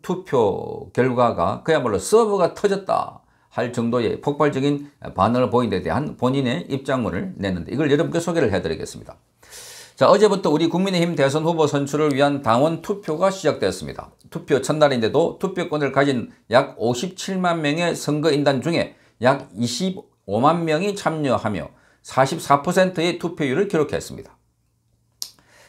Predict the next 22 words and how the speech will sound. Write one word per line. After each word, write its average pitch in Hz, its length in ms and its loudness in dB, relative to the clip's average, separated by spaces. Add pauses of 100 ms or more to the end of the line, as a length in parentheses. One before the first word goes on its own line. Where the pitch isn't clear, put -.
(100)
약 101 160 0
사십사 110 480 -2
프로의 123 460 2
투표율을 120 540 -2
기록했다는 78 540 -2
겁니다. 120 320 -6 (220)
그야말로 131 640 2
기록적인 185 800 -2
투표율입니다. - 800 -4 (600)
또 180 320 4
기쁜 175 320 -2
소식이 190 320 -2
있습니다. - 420 -6 (140)
제일 185 400 2
야당인 143 480 4
우리 135 240 0
국민의힘 156 480 -2
지지율이 135 600 0 (160)
사십육점이 143 1040 0
퍼센트를 175 600 0
기록했다는 139 560 0
소식입니다. - 480 -10